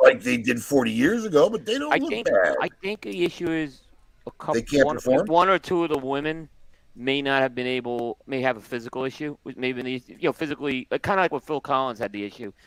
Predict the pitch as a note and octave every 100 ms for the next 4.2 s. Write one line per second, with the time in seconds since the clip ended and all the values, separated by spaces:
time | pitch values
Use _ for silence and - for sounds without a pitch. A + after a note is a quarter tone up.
0 | _ - A#2 C#3+ C3+ A#2 B2 A#2 A2 G2+
1 | - A2 G2+ G2 - - G#2+ F#2 - A#2+
2 | G2 G2+ F2 F#2 F2 F2 - - C#3+ -
3 | C#3 C3 A#2 A2+ A2 F#2+ G2+ G2 F#2 F2
4 | D2+ -